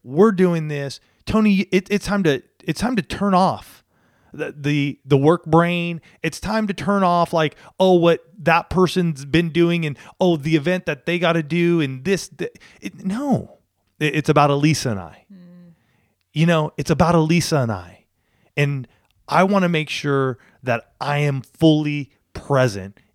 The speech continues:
Speaker 1: in those moments. And so wipe away what you're seeing, because to me, I, I just, more times than not, I feel like,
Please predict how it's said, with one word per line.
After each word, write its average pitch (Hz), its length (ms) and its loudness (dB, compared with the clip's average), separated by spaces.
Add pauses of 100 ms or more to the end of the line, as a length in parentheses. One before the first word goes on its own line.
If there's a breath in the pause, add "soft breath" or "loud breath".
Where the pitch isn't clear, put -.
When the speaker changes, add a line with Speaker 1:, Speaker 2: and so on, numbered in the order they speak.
(100)
Speaker 1:
in 160 180 2
those 139 240 2
moments. 113 480 -4
And 127 120 -6
so 127 380 -4 (320 soft breath)
wipe 160 380 0
away 160 240 0
what 139 180 -2
you're 127 140 -2
seeing, 95 380 -8
because 123 560 -2
to - 140 -8
me, 202 420 0 (680 loud breath)
I, - 80 -8 (200)
I 185 200 2
just, 135 380 -6 (160)
more 175 340 6
times 160 360 -2
than 123 200 -4
not, 120 460 0
I 135 80 2
feel 160 240 0
like, 135 320 0